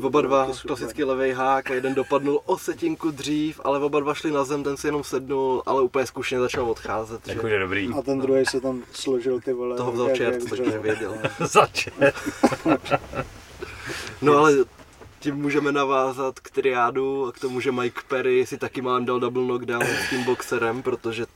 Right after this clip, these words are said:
Speaker 2: to je vždycky prostě stejný úder. Buď dají oba dva tu zadní přímou a letí to takhle, anebo dají oba dva ten
Speaker 3: Levý
Speaker 2: přední
Speaker 3: hák.
Speaker 2: hák, že jo? Kondit hardy. No a Mike Perry teda dostal knockdown, hodně se tam sápal po provazech, ale potom dokázal ještě vyhrát na split decision nad tím boxerem.
Speaker 3: Hmm.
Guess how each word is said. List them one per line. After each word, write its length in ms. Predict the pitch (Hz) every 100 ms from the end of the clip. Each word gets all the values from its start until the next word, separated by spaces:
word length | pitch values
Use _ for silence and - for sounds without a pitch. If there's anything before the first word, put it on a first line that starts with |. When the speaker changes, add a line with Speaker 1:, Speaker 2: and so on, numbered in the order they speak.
| - -
Speaker 2:
to 80 | -
je 60 | 151
vždycky 420 | 139 143 - 135 -
prostě 260 | 131 - 147
stejný 380 | - 151 151 151
úder. 240 | 147 123
Buď 140 | 123 139
dají 180 | 151
oba 200 | 147 143
dva 180 | 143 156 143 -
tu 140 | 165 135
zadní 400 | 120 120 127 -
přímou 540 | 120 135 127 127 147
a 20 |
letí 260 | 123 120 131
to 120 | 131
takhle, 420 | 117 113 131 127
anebo 260 | 131 131 123
dají 140 | 127
oba 180 | 123 120
dva 100 | 123
ten 60 | 104
Speaker 3:
Levý 80 | 101
Speaker 2:
přední 280 | 143 131 143
Speaker 3:
hák. 120 | 127 120
Speaker 2:
hák, 140 | 131
že 120 | 120
jo? 140 | 120 143 -
Kondit 460 | 113 117 117 -
hardy. 460 | 101 104 107 110 - - - - - - - - - - - - -
No 280 | - 101 101
a 60 | - - - - - - - - -
Mike 280 | 120 120 -
Perry 240 | 123 113 113
teda 220 | 123 117
dostal 440 | 113 - 123 117
knockdown, 800 | 127 120 127 127 135 139 143 143 120 117
hodně 180 | 123 120
se 80 |
tam 120 | 127 113
sápal 340 | 120 113 123
po 100 | 127
provazech, 560 | 123 120 123 120 123 131
ale 100 | 120
potom 260 | - 123
dokázal 360 | 120 120 113 120
ještě 240 | 113 127
vyhrát 360 | 117 120 120 117
na 60 |
split 260 | 117 - 127
decision 520 | 117 - 123 117 117
nad 120 | 113
tím 160 | - 110
boxerem. 420 | 101 - 98 101
Speaker 3:
Hmm. 160 | 98